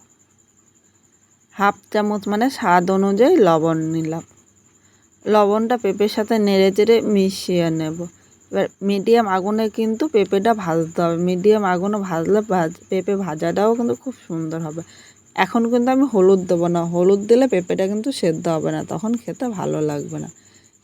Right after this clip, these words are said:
এখানে লবণটা নেড়ে চেড়ে মিশিয়ে নিয়েছি। এবার ঢাকনি দিয়ে আমি মিডিয়াম আগুনে দুই থেকে তিন মিনিট এইভাবেই রান্না করে নেব। এদিকে যে ডালটা আমি আগে থেকে ভেজে রেখেছিলাম, এবার ডালটা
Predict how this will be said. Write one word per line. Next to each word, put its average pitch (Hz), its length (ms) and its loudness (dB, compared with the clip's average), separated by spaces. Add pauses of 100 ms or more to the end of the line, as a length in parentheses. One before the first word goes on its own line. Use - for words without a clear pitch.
(120)
এখানে 233 280 0
লবণটা 208 460 0
নেড়ে 214 340 2
চেড়ে 233 240 6
মিশিয়ে 190 640 2
নিয়েছি। 160 480 -4 (460)
এবার 202 200 2
ঢাকনি 202 460 -6
দিয়ে 220 180 2
আমি 208 180 -2
মিডিয়াম 202 420 0
আগুনে 190 380 -4 (120)
দুই 208 160 4
থেকে 220 260 0
তিন 208 320 4
মিনিট 220 300 0
এইভাবেই 196 480 0
রান্না 165 400 -2 (100)
করে 156 260 -8
নেব। 156 240 -10 (1080)
এদিকে 214 440 4
যে 240 100 10 (140)
ডালটা 208 520 10 (140)
আমি 208 140 4
আগে 196 240 4
থেকে 240 200 2
ভেজে 196 280 2
রেখেছিলাম, 214 500 2 (100)
এবার 196 180 2 (140)
ডালটা 190 420 8